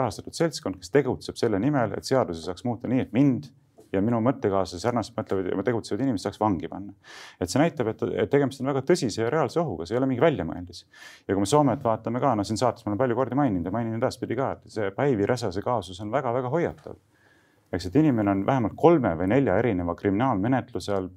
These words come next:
peaprokuröri nõudmisel selle tõttu, et ta on väljendanud lihtsalt piiblis kirja pandud seisukohti seonduvalt inimese seksuaalsuse ja seksuaaleetikaga.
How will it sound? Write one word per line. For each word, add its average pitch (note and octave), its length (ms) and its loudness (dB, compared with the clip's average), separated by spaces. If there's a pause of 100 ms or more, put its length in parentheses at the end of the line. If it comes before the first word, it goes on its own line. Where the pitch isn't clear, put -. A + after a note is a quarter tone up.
peaprokuröri F2+ 880 2
nõudmisel F#2 560 0 (560)
selle A#2+ 320 4
tõttu, C#3+ 320 0
et E2+ 140 -6
ta F2+ 100 -2
on G#2+ 80 4
väljendanud F2 400 0
lihtsalt G2+ 240 -10
piiblis E2+ 640 -2
kirja A2 160 0
pandud E2 400 -8
seisukohti G#2 560 -4
seonduvalt F2+ 400 -6
inimese F#2 400 -4
seksuaalsuse E2+ 640 -6
ja D#2+ 160 -8 (300)
seksuaaleetikaga. - 1300 -4